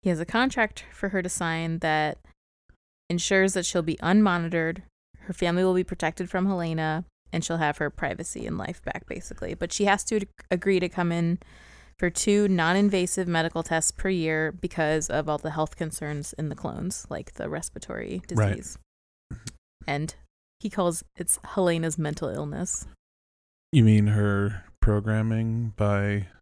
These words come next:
Speaker 2: some fanatic religious
Speaker 1: Right.
Speaker 2: people?
Speaker 1: Ex-, exactly.
Speaker 2: Yeah, I
Speaker 1: Her
Speaker 2: wouldn't
Speaker 1: nurture, not her nature, Leaky.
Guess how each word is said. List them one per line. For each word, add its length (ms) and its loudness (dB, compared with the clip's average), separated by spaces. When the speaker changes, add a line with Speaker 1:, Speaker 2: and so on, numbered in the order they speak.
Speaker 2:
some 320 -2
fanatic 500 0
religious 460 4
Speaker 1:
Right. 60 -14
Speaker 2:
people? 440 0
Speaker 1:
Ex-, 340 0
exactly. 760 -4
Speaker 2:
Yeah, 220 -8
I 40 -6
Speaker 1:
Her 180 0
Speaker 2:
wouldn't 140 12
Speaker 1:
nurture, 340 8
not 200 4
her 120 6
nature, 420 2
Leaky. 480 -2